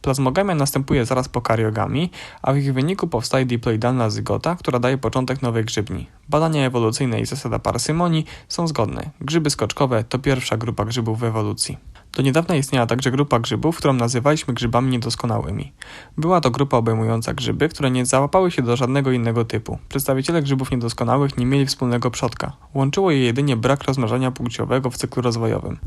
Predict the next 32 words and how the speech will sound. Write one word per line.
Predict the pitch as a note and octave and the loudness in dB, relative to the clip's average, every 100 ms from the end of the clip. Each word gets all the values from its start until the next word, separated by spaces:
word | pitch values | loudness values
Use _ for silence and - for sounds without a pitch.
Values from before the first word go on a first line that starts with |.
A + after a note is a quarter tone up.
| - | -8
Okazało | D3+ C3 D3+ G3 | -4 0 2 2
się | - B2 | 2 0
jednak, | A#2 C3 B2 | 0 0 0
że | A#2 A#2 | 2 2
u | - C3 | 2 0
niektórych | A#2+ - E3+ | -2 0 -2
przedstawicieli | - C3 - A2+ A2 B2+ | 0 -4 0 -2 2 2
grzybów | B2 B2 A#2+ B2+ | 2 0 0 -2
niedoskonałych | A#2 - A#2+ A2+ - B2+ D#3 | -2 -2 -2 -2 0 0 0
rozmnażanie | - A#2+ A2+ C3+ D#3+ | 2 2 2 0 0
płciowe | C#3+ A2+ A2 C#3 C3+ | 0 -2 0 0 0
tych | - - | -2 -4
organizmów | A#2+ A2+ A#2+ C3 A#2+ A2 | -2 0 0 0 0 -2
występuje, | C3+ - B2 A#2 A#2 - | -4 -2 -4 -2 -4 0
lecz | C#3 A#2+ A#2+ | 0 0 0
bardzo, | A2+ B2+ A#2+ A2 | 0 0 0 -2
bardzo | A2 A2 A2 | -2 0 -2
rzadko, | A2+ G#2+ - D#3+ G#3 - - - | -2 -2 0 0 0 -8 -16 -6
a | - | -2
badania | B2+ A#2+ F3 | 0 0 0
D | C#3+ A#2 | 0 2
N | A2 | 2
A | C#3 | 0
pokazały, | B2+ A2 G2+ C#3 C#3 | 0 0 0 2 2
że | A#2 | 2
większość | C3+ D#3 D3 B2+ | 0 0 0 0
grzybów | C3 B2 | 0 0
niedoskonałych | C3 A2+ - A2+ C3 C#3 C3 | 0 0 -2 0 2 2 2
należy | B2 C3+ | 2 2
do | B2+ A#2+ | 0 0
typu | B2+ C3 | -2 -2
workowców | A#2 A#2 - D#3 - C#3+ | -2 -2 -2 -2 -2 -4